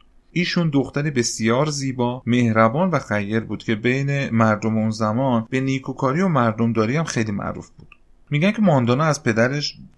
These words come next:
ثروت خیلی زیادی به ارث برده بود که اکثر اون ثروت رو هم تو امور خیریه خرج می‌کرده.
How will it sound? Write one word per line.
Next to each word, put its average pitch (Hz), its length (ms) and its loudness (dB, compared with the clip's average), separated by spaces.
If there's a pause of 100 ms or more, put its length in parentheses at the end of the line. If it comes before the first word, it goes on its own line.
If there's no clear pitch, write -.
ثروت 123 380 0
خیلی 113 260 -4
زیادی 107 520 0
به 101 160 -4
ارث 98 160 -8
برده 101 220 -6
بود 113 160 -6
که - 180 -6
اکثر 165 420 -2
اون 135 120 -2
ثروت 117 440 -2
رو 160 60 -2
هم 147 120 -4
تو 120 80 -6
امور 117 240 0
خیریه 107 400 0
خرج 95 400 -6
می‌کرده. 95 420 -10